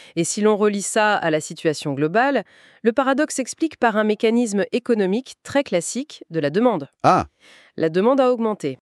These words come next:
Speaker 1: avec la finalité réelle du métier. Pendant des décennies,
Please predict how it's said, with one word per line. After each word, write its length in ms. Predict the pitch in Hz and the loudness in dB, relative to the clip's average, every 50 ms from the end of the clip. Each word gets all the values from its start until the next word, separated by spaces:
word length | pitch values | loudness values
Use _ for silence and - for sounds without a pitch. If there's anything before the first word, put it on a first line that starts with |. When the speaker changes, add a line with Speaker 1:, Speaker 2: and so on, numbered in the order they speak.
| _ _ _ - | _ _ _ -10
Speaker 1:
avec 260 | 156 147 175 - - | -6 -4 -4 -4 -4
la 100 | 156 139 | -6 -8
finalité 680 | - - - - 254 240 226 208 202 185 - - 214 185 | -8 -8 -4 0 2 2 2 0 -2 -6 -4 -4 -4 -4
réelle 520 | 143 - 185 202 190 175 180 208 226 185 | -4 -2 -2 0 0 0 0 -2 -4 -6
du 120 | 165 165 | -6 -4
métier. 400 | 160 156 147 - - - - 101 - _ _ _ _ _ _ | -2 -2 -2 -2 -6 -14 -16 -16 -18 _ _ _ _ _ _
Pendant 280 | - 202 214 233 277 277 | -2 -2 0 0 0 0
des 140 | 214 185 165 | 0 -2 -4
décennies, 720 | 156 202 247 247 - - 226 196 170 147 127 127 165 233 | -2 -4 -4 -4 -2 -4 -2 -2 -2 -2 -2 -4 -6 -8